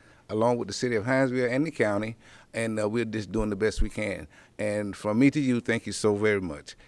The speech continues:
At this time, I yield to my friend, Mister Alan Brown, the mayor of the city of Hinesville.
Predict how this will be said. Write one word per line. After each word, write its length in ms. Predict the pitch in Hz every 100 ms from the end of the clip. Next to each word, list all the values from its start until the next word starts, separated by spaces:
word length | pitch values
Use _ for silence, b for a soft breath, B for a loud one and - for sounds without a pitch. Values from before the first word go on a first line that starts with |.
| -
At 140 | 101
this 140 | 101 123
time, 240 | 139 127
I 120 | 127
yield 500 | 139 143 131 85 -
to 240 | - 101 92
my 280 | 90 107 107
friend, 440 | - 131 131 127 b b b b b - -
Mister 440 | 120 110 - 104 87
Alan 360 | 123 135 131
Brown, 260 | 127 135 131
the 60 | 120
mayor 260 | 127 123
of 80 | 113
the 60 | 110
city 220 | - 135
of 160 | 120
Hinesville. 640 | 104 104 85 73 78 69